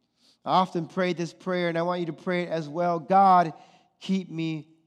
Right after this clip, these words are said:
faithful. God, keep me faithful. Lord, the work that you started in me,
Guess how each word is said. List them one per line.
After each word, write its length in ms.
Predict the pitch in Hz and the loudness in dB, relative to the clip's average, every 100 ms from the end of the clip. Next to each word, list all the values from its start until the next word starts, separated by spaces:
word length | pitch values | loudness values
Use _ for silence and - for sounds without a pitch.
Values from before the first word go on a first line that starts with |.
| _ | _
faithful. 640 | - 135 123 _ - - _ _ _ _ _ _ _ _ _ _ - | -12 -10 -12 _ -20 -20 _ _ _ _ _ _ _ _ _ _ -8
God, 260 | 160 151 - | -6 -6 -6
keep 220 | 180 147 | -10 -8
me 120 | 147 | -12
faithful. 600 | 120 143 139 135 131 120 _ _ _ | -10 -8 -8 -10 -14 -14 _ _ _
Lord, 280 | 143 180 180 | -4 0 0
the 80 | 165 | -2
work 240 | 160 190 | -2 -2
that 80 | 190 | -4
you 120 | 185 | -6
started 440 | 170 - 185 180 180 | -6 -4 -4 -4 -6
in 300 | 190 185 180 | -8 -8 -6
me, 300 | 170 143 | -6 -8